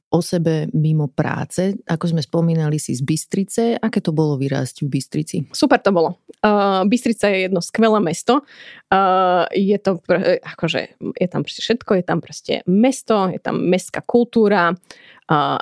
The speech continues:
Speaker 2: sú tam hory, je tam neuveriteľná príroda, sú tam výborné gymnázia. Podľa mňa to moje je samozrejme najlepšie, eh, a mám na Bystricu len tie najlepšie spomienky.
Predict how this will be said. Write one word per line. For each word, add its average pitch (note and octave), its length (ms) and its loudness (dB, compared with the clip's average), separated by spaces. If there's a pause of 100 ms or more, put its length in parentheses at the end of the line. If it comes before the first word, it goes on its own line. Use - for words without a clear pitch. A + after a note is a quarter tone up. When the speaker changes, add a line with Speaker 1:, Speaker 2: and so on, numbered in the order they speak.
(100)
Speaker 2:
sú E3 220 -4
tam C#3+ 300 0
hory, A3 720 2
je E3+ 160 -2
tam D3+ 240 -2
neuveriteľná D#3+ 960 -2
príroda, G#3 640 2 (560)
sú F3+ 240 -4
tam E3 320 -2
výborné E3+ 640 -2 (240)
gymnázia. G#3+ 800 4 (480)
Podľa - 180 -6
mňa E3+ 180 -2 (960)
to A#3+ 140 4
moje A#3+ 240 4
je - 80 -4
samozrejme G#3+ 320 2
najlepšie, C#4 540 2 (100)
eh, G#3+ 760 4
a - 400 -10
mám G3+ 160 4
na G3+ 100 4
Bystricu F#3 540 0
len F3 220 2
tie F#3+ 180 -2
najlepšie D#3 460 0
spomienky. D3+ 400 -2